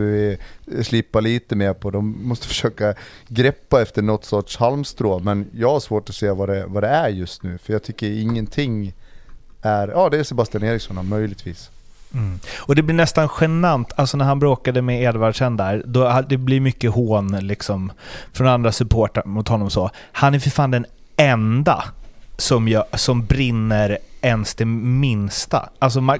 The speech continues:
Speaker 2: ja, kanske Marcus Berg någon gång då och då, men han är helt själv i det där. Att liksom,
Speaker 1: Ja.
Speaker 2: v-, vad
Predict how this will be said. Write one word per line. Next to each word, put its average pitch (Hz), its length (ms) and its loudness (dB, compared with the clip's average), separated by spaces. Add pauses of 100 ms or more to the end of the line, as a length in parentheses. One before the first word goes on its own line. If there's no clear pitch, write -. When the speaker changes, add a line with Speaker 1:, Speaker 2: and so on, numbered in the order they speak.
(120)
Speaker 2:
ja, 165 240 2
kanske 160 200 0
Marcus 147 280 2
Berg 139 320 4
någon 131 400 2
gång 120 220 2
då 117 80 2
och 113 60 2
då, 107 80 2 (320)
men 139 120 2
han 123 200 4
är 131 40 4
helt 165 200 2
själv 190 640 0 (160)
i 123 140 0
det 110 80 2
där. 85 280 -6 (540)
Att 131 220 0
liksom, 117 240 4
Speaker 1:
Ja. 107 60 4
Speaker 2:
v-, 117 180 -8
vad 135 360 2